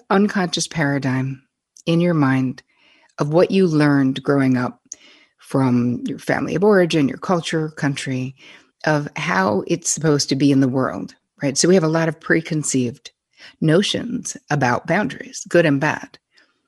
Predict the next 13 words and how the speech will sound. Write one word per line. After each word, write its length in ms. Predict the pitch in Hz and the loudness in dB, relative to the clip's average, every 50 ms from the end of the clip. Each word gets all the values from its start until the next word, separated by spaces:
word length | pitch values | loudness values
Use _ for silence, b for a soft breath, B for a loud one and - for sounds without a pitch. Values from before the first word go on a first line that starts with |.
| _ _ _ _ _ _ - | _ _ _ _ _ _ -4
And 160 | - 156 151 | 0 2 2
I 80 | 147 147 | 2 2
think 280 | 143 - 160 156 147 - | 0 0 0 0 0 0
that 240 | 151 139 - - _ _ _ _ - | -2 -2 -2 -6 _ _ _ _ -2
understanding 880 | 156 165 180 190 202 185 - - - - 147 139 160 180 156 131 131 123 | 0 0 2 2 0 -2 -2 -6 -4 -2 0 0 2 2 0 0 0 0
what 140 | 135 143 143 | 0 2 0
is 140 | 139 131 | 2 2
in 180 | 160 143 143 147 | 4 4 4 4
that 200 | 143 135 131 - - | 2 2 0 -2 0
unconscious 760 | 147 143 143 143 - 160 143 139 135 - 147 143 - - - - | 2 2 2 2 0 0 -2 -2 -2 -4 -6 -6 -6 -8 -8 -6
sort 220 | - - 151 135 | -2 -2 0 0
of 120 | 139 127 - | 0 -2 -2
schema 640 | - - - - 156 147 147 156 190 226 240 247 | -2 -2 -2 0 2 4 4 2 2 -2 -4 -8